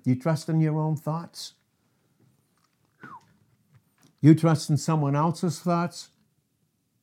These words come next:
for you? Because if you do, it's not a very good thing for any of us.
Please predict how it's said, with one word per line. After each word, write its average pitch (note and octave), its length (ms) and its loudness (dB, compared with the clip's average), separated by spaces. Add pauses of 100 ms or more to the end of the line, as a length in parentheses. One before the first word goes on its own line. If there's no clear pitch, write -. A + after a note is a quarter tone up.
(380)
for E3+ 240 -2
you? G3 280 0 (1400)
Because C3 240 0
if D3 160 -2
you D#3 80 4
do, C#3 500 0 (1700)
it's - 120 -20
not C3 180 0
a B2+ 40 0
very B2+ 240 -2
good B2 180 -4
thing G#2 280 -6
for G#2+ 180 -4
any G2+ 160 -4
of E2+ 140 -12
us. - 260 -20